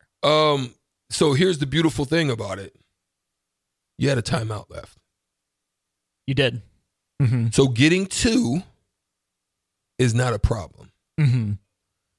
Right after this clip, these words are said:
Speaker 1: Getting two at that situa-, with how much time is left
Speaker 2: He, Rink
Speaker 1: is
Speaker 2: has
Speaker 1: not a problem.
Speaker 2: nine point five when he catches it.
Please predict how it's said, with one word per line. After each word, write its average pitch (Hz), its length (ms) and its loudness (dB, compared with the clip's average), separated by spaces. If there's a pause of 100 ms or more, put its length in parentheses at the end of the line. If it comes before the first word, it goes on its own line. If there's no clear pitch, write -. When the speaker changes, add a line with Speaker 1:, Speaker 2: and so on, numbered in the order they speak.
(160)
Speaker 1:
Getting 156 320 2
two 208 460 0
at 143 160 2
that 160 160 2
situa-, 151 380 -2
with 127 120 0
how 147 140 2
much 196 220 2
time 208 260 2
is 208 140 0
left 175 400 2
Speaker 2:
He, 175 180 0
Rink 196 300 4
Speaker 1:
is - 80 6
Speaker 2:
has 269 100 4
Speaker 1:
not 151 160 2
a - 40 4
problem. 240 160 0
Speaker 2:
nine - 60 -6
point 233 220 -4
five 160 320 -2
when 147 100 -10
he 135 60 -12
catches - 380 -14
it. - 80 -20